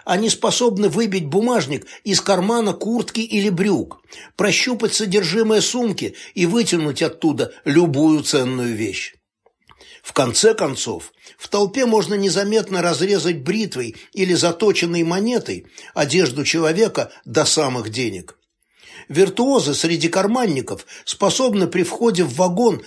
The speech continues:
выудить у пассажира кошелек, а при выходе вернуть на прежнее место уже пустым, без денег.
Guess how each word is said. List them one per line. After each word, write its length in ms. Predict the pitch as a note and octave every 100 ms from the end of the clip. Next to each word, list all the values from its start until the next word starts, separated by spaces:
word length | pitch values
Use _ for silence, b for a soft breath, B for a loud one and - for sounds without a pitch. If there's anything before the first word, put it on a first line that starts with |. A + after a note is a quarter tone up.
| B
выудить 640 | - C#3 A#3+ G#3+ D#3+ E3 -
у 80 | F3+
пассажира 560 | E3 - D#3+ G3 F#3
кошелек, 680 | F3 E3+ G#3 A#3+ A#3+ - - _ B B
а 100 | -
при 180 | F#3 A3+
выходе 520 | B3 C#4 - A#2+ G#2 - B
вернуть 480 | - G#3 A#3 C4 F3+
на 100 | A#3+
прежнее 480 | C#4+ A#3+ F3 A3 A3+
место 480 | A#3 G3 - A2 B
уже 240 | - D3 D#3+
пустым, 680 | E3 D#3+ - D#3 A2 E2+ _ -
без 320 | A#2+ C3+ G#2
денег. 460 | G#2+ A#2+ F#2 D#2+